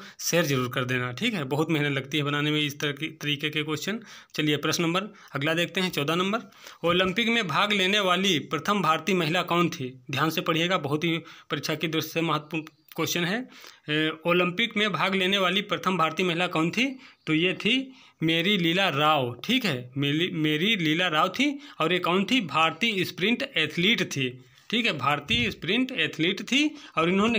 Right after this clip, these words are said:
कब भाग लिया था ओलंपिक में? तो उन्नीस सौ छप्पन में, उन्नीस सौ छप्पन में भाग लिया था। मेलबर्न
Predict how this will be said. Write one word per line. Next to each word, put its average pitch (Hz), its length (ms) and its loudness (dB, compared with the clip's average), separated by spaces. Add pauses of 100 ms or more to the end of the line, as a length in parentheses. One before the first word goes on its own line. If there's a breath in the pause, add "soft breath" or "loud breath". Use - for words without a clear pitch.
(120)
कब 196 140 0
भाग 208 220 -2
लिया 220 180 -2
था 220 140 -6
ओलंपिक 226 440 -4
में? 302 220 -2 (260 loud breath)
तो 190 100 4
उन्नीस 208 460 4
सौ 254 180 4
छप्पन - 560 -2
में, 151 360 2 (360 loud breath)
उन्नीस 185 280 2
सौ 240 100 2
छप्पन 202 380 0
में 226 180 2
भाग 170 240 2
लिया 196 200 2
था। 254 320 2 (280 loud breath)
मेलबर्न 202 800 2